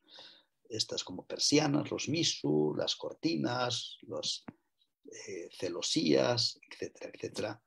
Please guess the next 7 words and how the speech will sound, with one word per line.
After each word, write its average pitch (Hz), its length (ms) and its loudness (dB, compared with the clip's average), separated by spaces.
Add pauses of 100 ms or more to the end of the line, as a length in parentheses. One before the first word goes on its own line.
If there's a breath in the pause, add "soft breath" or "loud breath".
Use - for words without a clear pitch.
(280)
palabras 104 420 2
que 90 340 -4 (440)
continuamente 98 600 0
aparecen 92 520 -4
en 87 200 -10
estos - 340 -4
textos - 520 -8